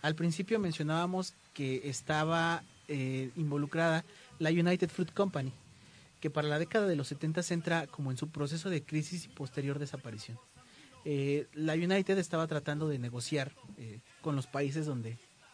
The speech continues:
tenía cierta injerencia, eh, pues cómo, eh,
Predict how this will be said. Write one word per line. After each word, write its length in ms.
tenía 480
cierta 300
injerencia, 600
eh, 280
pues 360
cómo, 640
eh, 220